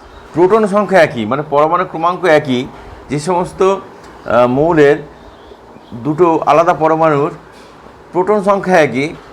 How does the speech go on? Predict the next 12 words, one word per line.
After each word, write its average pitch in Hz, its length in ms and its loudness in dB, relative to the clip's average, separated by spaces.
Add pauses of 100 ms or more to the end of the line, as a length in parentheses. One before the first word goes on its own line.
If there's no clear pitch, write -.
(180)
কিন্তু 156 300 -2
নিউট্রন 156 420 -2
সংখ্যা, 165 360 0
আহ, - 600 -8
বা 123 220 4
ভর 117 260 0
সংখ্যা 175 380 0
হচ্ছে 160 160 -2
আলাদা, 113 340 0 (1120)
পরমাণু 180 360 2
ক্রমাঙ্ক 190 380 0
এক, 190 260 2